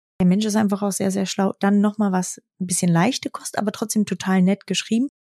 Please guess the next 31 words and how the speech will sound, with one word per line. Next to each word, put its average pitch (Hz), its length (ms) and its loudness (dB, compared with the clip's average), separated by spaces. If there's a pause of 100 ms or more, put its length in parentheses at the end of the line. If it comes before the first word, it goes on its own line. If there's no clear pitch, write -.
(320)
von 208 160 -2
der 180 140 2
Dorothea 180 480 0
Metasch, 226 560 2
Unlock 180 340 2
It. 160 180 -2 (480)
Ich 190 200 -2
hab 202 200 0
als - 480 -2
Ziel, 240 600 0
ähm, 202 300 2
jetzt 190 180 0
so 202 80 0
meine 180 240 2
ersten 175 300 0
Immobilien 240 600 0
zu 233 140 -2
kaufen 208 540 0
und 185 240 2 (320)
die 196 100 2
hat 208 120 -2
eigentlich 214 320 0
auf 190 280 -2 (420)
knapp 175 320 -4
zweihundertfünfzig 175 800 -2
Seiten 202 400 -2
so 190 100 0
das 180 180 -2
Wichtigste 220 540 -4
zusammengefasst 226 920 0
und 202 200 2